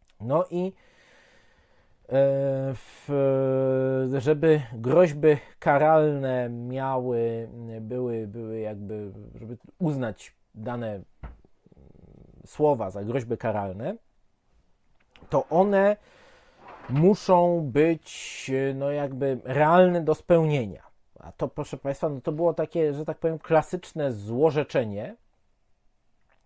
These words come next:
E, to, no, no, nie było właśnie ten, że "zabiję cię", ty-, czy coś takiego, tylko było "gin, człeku". No to obyś umarł,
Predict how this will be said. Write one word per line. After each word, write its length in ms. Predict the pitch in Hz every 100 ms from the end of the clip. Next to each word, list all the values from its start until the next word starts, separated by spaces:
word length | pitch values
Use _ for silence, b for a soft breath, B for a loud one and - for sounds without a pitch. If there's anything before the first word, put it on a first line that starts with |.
| _ _
E, 440 | 87 110 110 110 -
to, 340 | 147 143 139 139
no, 200 | 135 143 123
no, 120 | 156
nie 140 | 175
było 300 | 175 202 143
właśnie 380 | 131 139 - 127
ten, 220 | 131 120
że 160 | 120 117
"zabiję 600 | 104 131 135 160 156 131
cię", 460 | - - 117 113 110 b b b
ty-, 260 | 120 117 107
czy 140 | 123
coś 200 | 151 147
takiego, 600 | 147 - 117 95 139 185
tylko 260 | 151 147 165
było 220 | 180 170
"gin, 440 | 123 175 233 240 - _
człeku". 500 | - 190 117 - - _ _ _ -
No 120 | 123
to 300 | - 180 196 -
obyś 520 | - 175 196 - - _ -
umarł, 640 | 202 139 101 87 87 85